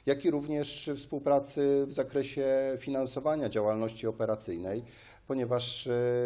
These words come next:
biznes infrastrukturalny charakteryzuje się bardzo wysokim capexem. Liczymy, że również ta współpraca, ten podpisany list intencyjny, który do końca maja powinien, e, zam-, zakończyć się, e, umową, e, będzie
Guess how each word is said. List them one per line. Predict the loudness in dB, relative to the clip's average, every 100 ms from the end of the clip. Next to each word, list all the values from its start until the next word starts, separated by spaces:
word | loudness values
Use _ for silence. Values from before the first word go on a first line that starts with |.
| 2 0 0
biznes | -2 -4 -2 -2 -4
infrastrukturalny | -4 -6 -8 -4 2 2 2 0 -2
charakteryzuje | -2 -4 -2 -4 -4 -4 -6
się | -4
bardzo | -2 -2 -2
wysokim | -6 -8 -8 -4
capexem. | -4 -4 -6 -10
Liczymy, | -8 -4 -2 0
że | 0
również | 0 0 -2
ta | 0 -2
współpraca, | -2 -6 0 0 2 -2
ten | -2
podpisany | -4 -6 -4 -2 0
list | -2 -4 -4
intencyjny, | -2 -2 -2 -2 -2
który | -2 -2
do | -2 -2
końca | -4 -2 0
maja | 2 2 0
powinien, | -4 -4 -2 0 0 0 -2
e, |
zam-, | -2 -2 0 -2
zakończyć | -2 -4 -2 -4 -4 -8
się, | -2 0 0 -2 0 0 2
e, | 0
umową, | 0 4 4 4 -2 -4 -14 -20 -20 -14 -2
e, | 2 4 4 4 2 2 2
będzie | 2 2 0 2 4 6 4